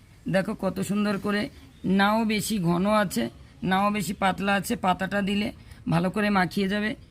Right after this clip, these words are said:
আর ব্যাটারটা আমি ভালো করে গুলিয়ে নিয়েছি। আর আমি এখন দিয়ে দিচ্ছি কিছুটা গোলমরিচের গুঁড়ি। গোলমরিচের গুঁড়ো দিলে সুন্দর একটা টেস্ট আসবে, তাই আমি এটাকে ভালো করে গুলিয়ে নিচ্ছি। তোমরাও এইভাবে গুলাতে থাকবে। আমার ব্যাটারটা তৈরি হয়ে গেছে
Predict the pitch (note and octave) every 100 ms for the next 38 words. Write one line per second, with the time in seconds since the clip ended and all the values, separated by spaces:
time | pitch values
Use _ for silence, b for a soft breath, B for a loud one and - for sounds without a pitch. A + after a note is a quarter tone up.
0 | B B B F3+ F#3 F3+ F3 E3+ F#3 G3+
1 | G3 G#3 G3 F#3 F3+ G#3 G3 F#3+ F#3+ G3
2 | G3+ G3 A3+ G#3 G3 F#3 F#3+ F3+ G3+ G3+
3 | F#3+ F3+ F3+ - F#3+ F#3+ F3+ E3+ G#3 -
4 | B B B D#3 F#3 F#3 F#3+ F#3+ G#3+ G3
5 | F3+ F#3+ G#3+ - B B B - E3 G3+
6 | G#3+ A3 - A3+ F3+ F3+ G#3 G3+ A#3+ F#3+
7 | - B B B B - F3+ G3+ A3 G#3+
8 | A#3+ A3 F3+ D#3+ E3+ D#3 C#3+ C#3+ - -
9 | - - E3 F3 F#3 F3 F#3 A3 F#3 E3
10 | E3 A3 F#3+ E3+ D#3+ D3+ - - - -
11 | - - - - - - - - - -
12 | - - - - - - - - - -
13 | - B B B - F#3 G3 G#3 G3+ G#3+
14 | A3+ G#3 F#3 G3+ A3 F3+ F#3+ F#3 G3 F#3
15 | F#3 F#3 G#3 - G#3+ G3+ G3 G3+ G3+ A3
16 | G#3+ G3 G3+ G3+ G3+ G#3 G#3